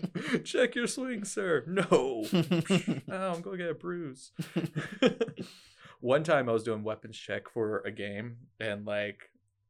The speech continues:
Speaker 1: it's when you, like, crack the weapon over yourself to make sure it's not gonna actually hurt someone if they swing too hard.
Speaker 2: Mm-hmm.
Speaker 1: And this dude was like, "Yeah, you could test it on me." And he turned around, he put, like, his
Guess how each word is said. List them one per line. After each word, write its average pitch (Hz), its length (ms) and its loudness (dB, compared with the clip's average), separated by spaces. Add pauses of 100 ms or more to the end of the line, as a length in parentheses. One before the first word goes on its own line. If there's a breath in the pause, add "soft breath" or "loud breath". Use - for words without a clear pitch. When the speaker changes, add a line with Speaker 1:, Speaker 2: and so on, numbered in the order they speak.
Speaker 1:
it's 113 200 -14
when 113 200 -6
you, 104 120 -8
like, 101 260 -8 (420)
crack 98 320 -4
the 110 80 -10
weapon 104 340 -6
over 107 300 -6
yourself 104 460 -8
to - 60 -18
make 104 220 -12
sure 104 160 -10
it's 104 160 -14
not 98 180 -10
gonna 104 120 -8
actually 101 300 -12
hurt 98 180 -8
someone 104 240 -12
if 101 100 -16
they 104 280 -10 (260)
swing 104 340 -10
too 107 180 -14
hard. 113 400 -4
Speaker 2:
Mm-hmm. 131 220 -6 (600 soft breath)
Speaker 1:
And 113 280 -6
this 107 240 -8
dude 117 320 -8
was 104 140 -8
like, 107 160 -8
"Yeah, 147 100 -2
you 135 100 -2
could - 120 -18
test 123 280 -6
it 117 60 -18
on 113 180 -6
me." 113 340 -10
And 107 100 -8
he 101 100 -8
turned 123 260 -8
around, 104 480 -6 (360 loud breath)
he 113 80 -16
put, - 360 -6
like, 107 200 -2
his 110 180 -8